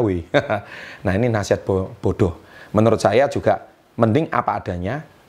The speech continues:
pakai jam apa adanya, tapi itu menunjukkan karakter. Pakai sabuk apa adanya, pakai sepatu apa adanya, pakai baju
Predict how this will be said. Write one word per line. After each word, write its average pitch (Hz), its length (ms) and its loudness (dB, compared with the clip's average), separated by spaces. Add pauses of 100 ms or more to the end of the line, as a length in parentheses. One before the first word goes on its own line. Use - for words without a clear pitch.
pakai 107 320 4
jam 120 160 4
apa 107 320 0
adanya, 107 320 -2
tapi 107 240 0
itu 127 80 -2
menunjukkan 113 560 0
karakter. 98 640 -4
Pakai 110 240 2
sabuk 107 320 2
apa 107 240 0
adanya, 107 240 -2
pakai 98 240 -2
sepatu 107 240 -2
apa 107 240 -2
adanya, 104 240 -6
pakai 95 160 -6
baju 85 220 -4